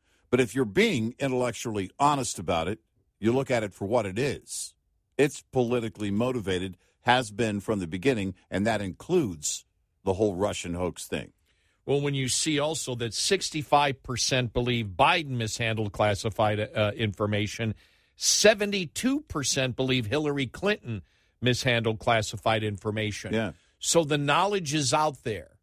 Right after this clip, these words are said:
Speaker 1: Mm-hmm.
Speaker 2: So when you'll have someone say, "Well, the Hillary thing's old thing, why are you bringing it up?" The public understands why
Speaker 1: Oh,
Speaker 2: it's
Speaker 1: yeah.
Speaker 2: being brought up.
Speaker 1: Yep, yep. They see it for what it is, or at least the
Speaker 2: Right.
Speaker 1: majority do.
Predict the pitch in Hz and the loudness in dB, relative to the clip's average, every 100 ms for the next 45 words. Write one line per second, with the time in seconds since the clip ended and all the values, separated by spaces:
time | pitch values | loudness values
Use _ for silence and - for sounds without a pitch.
0 | - 85 76 90 - _ _ _ _ _ | -8 -6 -6 -10 -14 _ _ _ _ _
1 | - - 151 139 143 151 143 143 127 143 | -8 -2 0 0 0 0 -2 -4 -2 0
2 | 139 139 120 - 131 127 113 123 113 107 | 2 0 -2 -4 -4 -4 -4 -2 -2 0
3 | 113 220 165 139 143 123 151 139 131 123 | 2 2 0 -2 -4 -2 0 0 -2 -2
4 | 113 151 139 120 139 127 110 127 131 113 | 0 2 0 -2 -2 -2 0 0 0 -2
5 | _ _ _ - 104 - 147 131 127 120 | _ _ _ -10 -6 0 0 0 0 -2
6 | 104 - 156 131 107 113 107 113 101 117 | -2 -6 -4 -2 -2 0 2 2 0 -2
7 | 110 101 107 101 95 110 98 - _ _ | -4 -4 0 0 0 0 0 -2 _ _
8 | 98 98 _ 98 117 147 135 - 85 95 | -6 -6 _ -2 -2 -2 -2 -4 -2 -2
9 | 92 107 110 - 104 95 107 - 101 80 | 0 -2 -4 -2 -4 -2 -6 -4 -4 0
10 | 107 127 80 71 101 | 0 0 -6 -12 -14